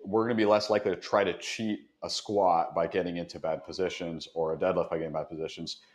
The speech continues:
for the sake of getting it done. If we think, "Well, I'm gonna make sure I deadlift correctly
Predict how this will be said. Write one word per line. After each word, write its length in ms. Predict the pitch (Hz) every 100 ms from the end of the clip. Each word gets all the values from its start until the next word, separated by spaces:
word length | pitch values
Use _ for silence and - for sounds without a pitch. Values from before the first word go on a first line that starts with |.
| _
for 100 | -
the 60 | 101
sake 260 | - 101 92
of 140 | 85
getting 320 | 92 90 85
it 140 | 76 -
done. 300 | 101 95 85
If 120 | -
we 80 | 87
think, 200 | 90 82
"Well, 160 | 85 98
I'm 80 |
gonna 100 | 110
make 160 | 92 90
sure 200 | - 85
I 60 | 78
deadlift 720 | - 87 85 87 85 - - _ _ _ _ _ _ -
correctly 840 | - 98 110 120 - 87 87